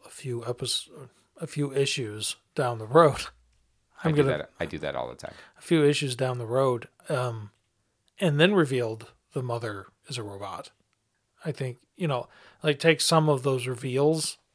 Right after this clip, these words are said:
Speaker 1: to later ep-, uh, issues.
Speaker 2: I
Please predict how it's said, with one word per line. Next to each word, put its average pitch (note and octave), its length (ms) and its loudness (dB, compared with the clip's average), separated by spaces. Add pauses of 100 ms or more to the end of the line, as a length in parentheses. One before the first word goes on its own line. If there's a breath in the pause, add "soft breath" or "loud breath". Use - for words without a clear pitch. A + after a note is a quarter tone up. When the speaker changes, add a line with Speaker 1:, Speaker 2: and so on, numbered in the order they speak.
(680)
Speaker 1:
to D3 100 0
later A#2 420 -2
ep-, F#2 160 -14 (180)
uh, C#3 180 -6 (280)
issues. - 400 -8 (720 soft breath)
Speaker 2:
I C3+ 640 2